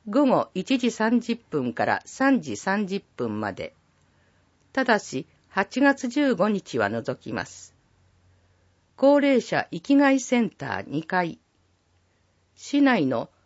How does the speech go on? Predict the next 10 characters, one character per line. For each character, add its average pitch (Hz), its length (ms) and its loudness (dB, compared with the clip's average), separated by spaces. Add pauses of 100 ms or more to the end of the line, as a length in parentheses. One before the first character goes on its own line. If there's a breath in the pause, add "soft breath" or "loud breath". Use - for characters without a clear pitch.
(140)
小 277 280 4
学 269 320 2
五 202 160 0
年 240 220 2
生、 98 460 -2
六 170 260 -2
年 214 240 2
生、 82 460 -8 (1040)
十 214 380 2
名。 90 380 -6